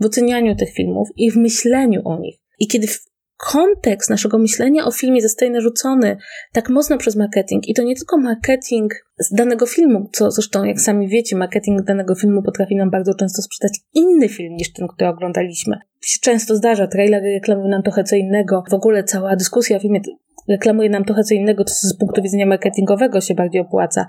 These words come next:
Ostatnio mieliśmy taki przykład w przypadku Między nami żywiołami. Ludzie, którzy zobaczyli ten film, powiedzieli, „Ale on jest o czymś zupełnie innym, niż sugerował marketing”. Ponownie, tak, że to się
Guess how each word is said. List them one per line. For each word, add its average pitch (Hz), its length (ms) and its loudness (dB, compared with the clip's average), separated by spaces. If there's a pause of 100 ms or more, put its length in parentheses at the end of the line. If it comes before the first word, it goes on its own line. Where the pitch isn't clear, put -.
Ostatnio 226 300 2
mieliśmy 208 460 0 (460)
taki 202 220 0
przykład 180 300 -2
w - 20 -20
przypadku 196 500 0
Między 196 200 2
nami 190 280 2
żywiołami. 185 580 0
Ludzie, 196 180 4
którzy - 140 -10
zobaczyli 196 320 2
ten 190 100 2
film, 196 120 -4
powiedzieli, 190 220 -2
„Ale 202 100 2
on 208 60 6
jest 208 140 2
o 269 60 0
czymś 208 200 2
zupełnie 214 380 2
innym, 208 180 0
niż 190 140 -6
sugerował 196 380 0
marketing”. 214 560 0 (440)
Ponownie, 226 520 0
tak, 247 320 0
że - 100 -8
to 233 100 -2
się 226 280 0